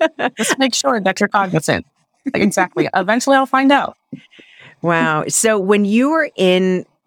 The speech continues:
Speaker 2: you're in school and you're looking at you going into graduate school and all of that,
Speaker 1: Mm.
Speaker 2: that is when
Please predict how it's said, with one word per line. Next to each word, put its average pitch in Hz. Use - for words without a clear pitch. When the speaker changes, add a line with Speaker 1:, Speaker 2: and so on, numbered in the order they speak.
Speaker 2:
you're 196
in 160
school 147
and 147
you're 147
looking 156
at -
you 135
going 151
into 127
graduate 175
school 147
and 135
all 139
of 131
that, 131
Speaker 1:
Mm. 175
Speaker 2:
that 180
is 277
when 156